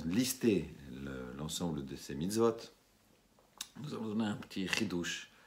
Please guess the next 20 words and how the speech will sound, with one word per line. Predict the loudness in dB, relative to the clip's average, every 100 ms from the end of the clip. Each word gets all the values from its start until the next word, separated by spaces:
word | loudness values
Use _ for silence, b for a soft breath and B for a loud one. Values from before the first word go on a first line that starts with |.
| B B B -8
d'un, | 0 2 2 0
un | -2 2
rav | 2 2 -4
qui | -6 0
a | 0
analysé | 0 0 2 2 4 4
la | 6 4 4 -2 -8 _ -8
Megillah | -2 0 2 2
de | 4
la | 4
façon | 2 2
suivante. | 2 2 2 2
Au | 2
départ, | 4 6 6
Aman, | 6 8 8 6 2 -8 B B B B B -6
le, | 2 4 4 0 -4 -6 -6 -10 -10 -10 -8
le | -8
terrible, | -2 2 2 2 0
euh, | -2 -2 -4 -6 -8 -12 -16 -20 -20 -20 -20 _ _ _ _ _ _ -10
personnage | -4 -2 4 4 6 4 0